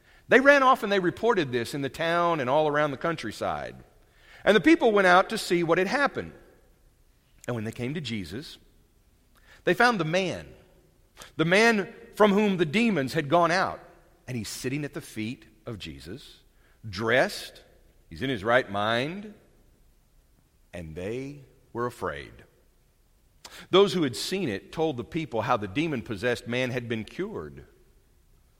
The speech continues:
So then all the people of the region of the Gerasenes came to Jesus and asked him to leave, because they were overcome with fear.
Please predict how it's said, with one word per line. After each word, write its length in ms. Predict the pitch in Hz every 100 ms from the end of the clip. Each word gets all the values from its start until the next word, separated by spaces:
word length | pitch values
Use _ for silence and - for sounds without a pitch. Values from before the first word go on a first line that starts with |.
| _ _ _ _ _ _
So 200 | - 147
then 180 | 127 143
all 220 | 123 139
the 100 | 147
people 360 | 151 135 131 139
of 100 | 147
the 100 | 151
region 400 | 117 131 127 143
of 100 | 139
the 80 | 147
Gerasenes 1160 | 110 110 107 101 107 107 107 107 104 - - - _ _ _ _ _ _ _ _ _ _ _
came 340 | - 196 202 180
to 140 | 175
Jesus 840 | 107 110 113 95 110 107 104 - -
and 180 | 107 101 -
asked 460 | 101 92 - -
him 520 | 92 92 87 87 85 92 _ _
to 140 | - 131
leave, 920 | 113 78 80 65 58 - - - _ _ _ _ _ _ _ _ - -
because 240 | - 208 190
they 120 | 311
were 160 | 277
overcome 540 | 247 160 - 226 202 98
with 120 | 78
fear. 440 | - - - -